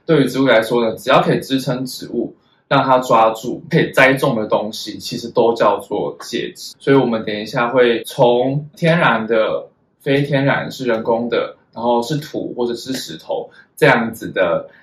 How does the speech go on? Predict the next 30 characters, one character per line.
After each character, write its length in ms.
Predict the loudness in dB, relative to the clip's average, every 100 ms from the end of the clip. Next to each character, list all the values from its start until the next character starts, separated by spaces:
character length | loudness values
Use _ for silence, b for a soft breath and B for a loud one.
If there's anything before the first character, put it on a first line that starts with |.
| B
一 100 | -2
个 120 | -2
分 340 | 0 -2 0
类 200 | 0 -2
呢， 140 | -2 -8
来 240 | -6 -6 -6
和 240 | -6 -4
大 160 | -2 -2
家 200 | -2 -4
介 280 | -4 -6
绍 260 | -4 -4 -4
介 300 | -4 -4 -4
质 220 | -6 -12
有 240 | -6 -6 -6
哪 200 | -10 -12
一 120 | -14
些。 460 | -14 -14 -12 -14 -16 -20 _ _
那 120 | -6 -4
我 60 |
们 100 | -2
就 80 | -4
先 240 | -4 -6
从 400 | -4 -4 -4 -6 -10
土 240 | -4 -4
来 140 | -2
开 100 | -6
始 80 | -6
介 200 | -4 -4
绍 240 | -4 -6 -4
吧。 280 | -6 -10